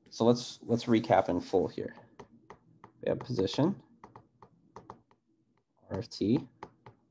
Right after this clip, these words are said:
equals f of t, g of t, h of t. We have velocity, which is the derivative of position.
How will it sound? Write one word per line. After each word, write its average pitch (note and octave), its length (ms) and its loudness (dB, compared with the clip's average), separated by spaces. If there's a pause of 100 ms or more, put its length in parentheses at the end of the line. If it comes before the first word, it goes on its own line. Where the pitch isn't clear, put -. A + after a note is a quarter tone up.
(800)
equals G2+ 840 2 (1800)
f G#2 200 -4
of - 180 -8
t, G2 340 -4
g G2+ 220 -4
of G#2+ 100 -8
t, G#2 360 -6 (1200)
h - 240 -8
of - 140 -10
t. D#3 320 -4 (1080)
We A2+ 100 2
have G2+ 160 2
velocity, G#2+ 640 -2 (1500)
which - 200 -4
is A2 140 0
the A2+ 120 -4
derivative G#2 640 4
of G2 160 2
position. A2 560 0